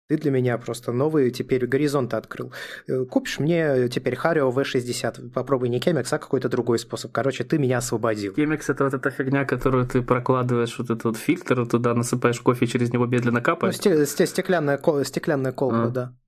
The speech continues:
Speaker 1: А, ее разбил, да. Вот, и, короче, он х-, ну, он такой, типа: «Ну, я тебе давай новый куплю». Я такой че-то подумал: «Давай теперь другой способ заваривания кофе попробую». Тем более такая возможность вы-, выдалась, че бы и не, че бы и нет.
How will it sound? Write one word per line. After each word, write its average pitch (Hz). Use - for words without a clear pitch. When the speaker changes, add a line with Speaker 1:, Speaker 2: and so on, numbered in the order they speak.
Speaker 1:
А, 120
ее 120
разбил, 117
да. 120
Вот, 127
и, 113
короче, 123
он 131
х-, 151
ну, 135
он 120
такой, 123
типа: 117
«Ну, 117
я 120
тебе 117
давай 120
новый 147
куплю». 123
Я 110
такой -
че-то -
подумал: 143
«Давай 233
теперь 165
другой 180
способ 120
заваривания 120
кофе 123
попробую». 120
Тем 175
более 143
такая 135
возможность 131
вы-, 135
выдалась, 127
че -
бы 127
и 117
не, 123
че 160
бы 143
и 127
нет. 107